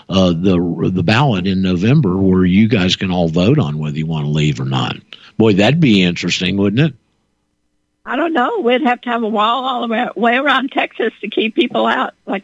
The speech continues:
Speaker 2: look how the fast
Speaker 1: <laughs> You might have to.
Speaker 2: <laughs>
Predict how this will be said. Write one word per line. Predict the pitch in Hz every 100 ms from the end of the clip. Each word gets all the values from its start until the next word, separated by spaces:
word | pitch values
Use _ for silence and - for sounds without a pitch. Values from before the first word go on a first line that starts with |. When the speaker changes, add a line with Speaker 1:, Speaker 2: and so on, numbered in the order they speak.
| _
Speaker 2:
look | 233 -
how | 233
the | 220 -
fast | - 220 - 220 220
Speaker 1:
<laughs> |
You | 285 262
might | 247 262 254 208 254
have | 285 285
to. | - 262
Speaker 2:
<laughs> | 269